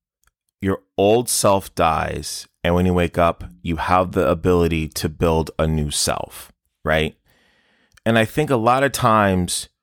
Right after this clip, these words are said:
we die a slow death. And what I mean by that is we have these hopes and dreams of what it is we want to do, right? And we don't do them. And every night we dream about them,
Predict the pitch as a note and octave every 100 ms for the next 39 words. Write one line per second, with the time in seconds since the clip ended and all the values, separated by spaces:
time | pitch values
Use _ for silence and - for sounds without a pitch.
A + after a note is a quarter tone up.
0 | _ _ _ - A2 G#2 G#2+ G2+ F2+ -
1 | - F#2 E2+ D#2 - D2+ - - - _
2 | _ _ _ - D#2 F#2 A2 C3 B2 A2+
3 | G2 F#2 E2+ D#2+ D#2+ D#2 - _ _ _
4 | _ _ _ _ _ _ _ _ - G2+
5 | F#2+ A2 G#2+ G#2+ F#2 F2+ - - A2+ -
6 | - - - - _ F#2 F#2 F2 F2+ F#2+
7 | E2+ D#2 D2+ - - - _ _ _ _
8 | - E2+ D#2+ F#2+ F#2+ G2+ F2 F2+ E2+ F2
9 | E2+ D2+ D#2 D#2+ - _ _ _ _ _
10 | _ - D2+ D#2 - _ _ _ _ -
11 | F2+ F#2 G2 - - F2+ D#2 C2+ - _
12 | _ _ _ _ _ _ _ _ - F2
13 | G2 G#2 G2+ G2 F2+ D#2+ F#2+ G#2 G2+ G2+
14 | G2+ G#2+ G2+ G2 F#2+